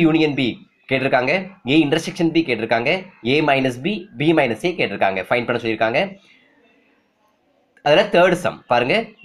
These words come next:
A is equal to X such that X belongs to N, X less than or equal to ten, B is equal to X such that X belongs to W, X less than six. So, first நம்ம ரோசர் ஃபார்முக்கு மாத்திக்கணும்.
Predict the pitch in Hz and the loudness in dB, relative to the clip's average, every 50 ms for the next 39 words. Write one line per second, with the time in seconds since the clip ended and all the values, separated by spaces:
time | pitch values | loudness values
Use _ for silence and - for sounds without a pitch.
0 | 117 127 156 190 226 226 - - - _ - - 135 120 107 131 131 - 131 123 | -2 0 2 2 2 2 0 -4 -14 _ -8 -6 -4 -4 -2 -4 -2 0 0 0
1 | 117 - 214 220 226 - - _ _ - 113 139 170 165 - - 147 113 98 107 | 0 0 -2 -2 -2 -4 -10 _ _ -4 -2 -2 -2 0 -2 -2 -4 -2 -2 -2
2 | 135 165 170 - - _ _ _ _ - 139 147 139 131 117 139 143 160 175 190 | -2 -2 -2 -6 -12 _ _ _ _ -4 -4 -4 -4 -4 -2 0 2 2 2 2
3 | 180 - 208 202 156 107 110 113 160 185 - - _ _ _ _ _ _ _ 110 | -2 -6 -6 -6 -2 -2 -2 -2 -2 -4 -10 -14 _ _ _ _ _ _ _ -4
4 | 131 175 175 - - - 123 131 143 135 117 147 180 196 196 180 - - - 117 | -4 -4 -4 -6 -8 -4 -2 0 0 0 0 0 0 0 0 -4 -8 -4 0 0
5 | 123 117 120 135 143 135 151 147 139 147 151 - - 113 104 117 165 - - _ | 0 2 0 -2 -2 0 0 0 0 0 -4 -4 -2 -4 -4 -4 -6 -8 -12 _
6 | _ _ _ - 107 107 147 170 208 - 160 135 117 101 117 131 131 - 127 120 | _ _ _ -14 -6 -2 -2 0 0 -2 -4 -6 -6 -4 -6 -6 -4 -2 -2 -2
7 | 113 - 160 165 220 214 - - _ _ - 107 156 170 165 - - 131 113 98 | 0 0 -2 -2 -2 -4 -8 -16 _ _ -4 -2 -2 -2 -2 -2 -2 -2 -2 -2
8 | 98 120 143 165 - - _ _ _ _ - 113 151 165 160 - - - 113 123 | -2 -2 -2 -2 -4 -12 _ _ _ _ -4 -4 -4 -4 -4 -10 -14 -8 -4 -2
9 | 135 156 160 170 190 185 - 214 190 - 117 104 101 110 120 151 202 202 - - | 2 2 2 2 2 -2 -6 -6 -2 0 0 0 0 0 0 0 0 -2 -6 -14
10 | _ _ _ _ - 117 160 160 - - - - 113 117 139 139 139 147 202 214 | _ _ _ _ -4 -2 -2 -2 -4 -10 -12 -6 -4 -2 -2 -2 -2 -2 -2 -2
11 | 208 - - 107 82 - - - - _ _ _ _ _ _ _ _ _ _ _ | -2 -6 -10 -12 -12 -14 -20 -20 -20 _ _ _ _ _ _ _ _ _ _ _
12 | _ _ _ _ _ _ _ _ - - 151 143 147 135 143 143 135 123 139 175 | _ _ _ _ _ _ _ _ -4 -2 0 0 0 0 0 0 2 4 4 2
13 | 190 185 214 185 - 156 127 135 143 143 156 156 131 117 226 - - 110 120 117 | 2 2 0 0 0 0 0 0 0 -2 -4 -2 0 2 0 0 0 -4 -2 -2
14 | 135 180 208 | 0 -2 -2